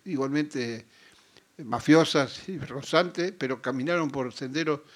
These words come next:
co-, eh, paralelos, pero nunca coincidieron. Este, así como me, siempre me acuerdo de la,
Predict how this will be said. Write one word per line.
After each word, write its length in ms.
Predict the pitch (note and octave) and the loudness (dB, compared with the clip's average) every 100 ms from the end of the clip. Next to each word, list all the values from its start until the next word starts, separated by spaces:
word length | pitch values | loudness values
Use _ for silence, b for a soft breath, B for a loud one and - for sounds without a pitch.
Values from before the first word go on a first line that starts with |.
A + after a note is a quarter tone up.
| B B - | B B -2
co-, 160 | D3 | 0
eh, 240 | D#3 C3+ A#2+ | 2 0 2
paralelos, 640 | C#3 C#3+ F3 G#3 G3 F#3 - | 6 8 10 10 8 2 2
pero 180 | C#3 | 2
nunca 320 | C#3+ F#3+ F3 C3+ | 2 0 0 0
coincidieron. 680 | C#3+ B2+ C3 B2 G#2 G#2 - b b b b _ | 0 0 -2 -2 -4 -10 -14 b b b b _
Este, 380 | C#3 B2+ - B2 | -6 -6 -4 -4
así 200 | - E3+ | -2 -2
como 240 | D#3+ D3+ C3+ A#3 - C4 B3 | 0 0 0 -6 -14 -12 -6
me, 200 | C3+ D3 | -6 -4
siempre 320 | - D#3+ D3+ | 0 0 2
me 80 | C3+ | 0
acuerdo 320 | C3 D3 C3+ | 2 2 2
de 60 | B2 | 0
la, 200 | A#2 | -2